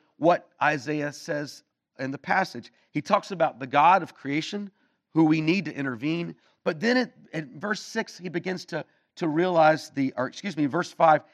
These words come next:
he begins to realize his own sinfulness. And he says, "Behold, you were angry and we sinned.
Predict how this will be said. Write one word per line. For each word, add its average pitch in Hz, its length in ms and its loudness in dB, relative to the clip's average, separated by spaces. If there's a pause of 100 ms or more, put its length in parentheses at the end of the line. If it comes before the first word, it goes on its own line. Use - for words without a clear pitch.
(140)
he 214 100 -8
begins 214 320 -2
to 196 100 -4
realize 170 640 0
his 143 260 -14
own 165 260 -4
sinfulness. 143 600 -10
And 123 100 -10
he 135 60 -6
says, 143 320 -8 (260)
"Behold, 185 480 0
you 175 180 -6
were 165 220 -4
angry 143 460 -8
and 110 100 -12
we 143 140 -4
sinned. 135 520 -12